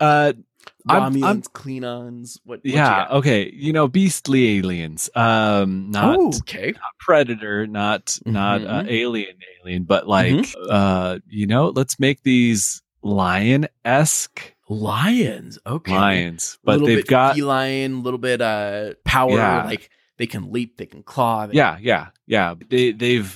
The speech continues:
Speaker 1: figured out how to, like, advance to the spacefaring age with
Speaker 2: Oh.
Speaker 1: faster than light travel.
Speaker 2: Okay.
Speaker 1: And they're on this conquest of just, like, they happen to be the next planet over, and ours was the first one that they've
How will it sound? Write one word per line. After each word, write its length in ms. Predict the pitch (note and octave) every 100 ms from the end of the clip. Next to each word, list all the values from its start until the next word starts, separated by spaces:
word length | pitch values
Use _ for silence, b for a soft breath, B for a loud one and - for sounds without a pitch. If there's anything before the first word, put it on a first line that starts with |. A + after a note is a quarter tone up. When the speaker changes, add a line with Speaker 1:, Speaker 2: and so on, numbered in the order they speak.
| -
Speaker 1:
figured 400 | - C#3+ C3 C3
out 180 | C3 G#2
how 180 | A#2+
to, 80 | A#2
like, 440 | A2 G#2 F#2+ - -
advance 580 | A2+ F2 A2 G#2+ - -
to 440 | - - F#2+ G2 F2+
the 460 | F#2+ F#2 F2 E2+
spacefaring 1000 | - - - F2+ F#2 - - A2 G#2+ A#2 G#2+
age 440 | A2+ A#2 C#3 -
with 320 | G2 F2 F2
Speaker 2:
Oh. 100 | B2+
Speaker 1:
faster 340 | B2+ F2+ - G2+
than 120 | F#2+
light 200 | G2 E2
travel. 440 | - F2+ G2+ E3+ _ _ _ -
Speaker 2:
Okay. 240 | B2 D#3 C#4 _
Speaker 1:
And 160 | A#2+ A2
they're 220 | A#2+ C3+
on 180 | A#2+ A2
this 380 | G2+ F#2 - - _ _ -
conquest 680 | C#3 D3 D3+ A2+ G2 F#2 -
of 100 | F2+
just, 340 | G#2 F#2+ -
like, 320 | F#2+ F2+ -
they 100 | G#2
happen 260 | G#2 A#2 A2
to 60 | G2+
be 120 | G2+
the 80 | F#2+
next 220 | F#2 -
planet 300 | G2 F2 E2
over, 360 | E2+ F2 G2+
and 120 | G2+ F2+
ours 240 | F2+ E2+
was 200 | E2+ -
the 120 | E2
first 360 | - F#2+ E2+ -
one 320 | D#2+ E2 E2+
that 160 | D#2+ -
they've 200 | E2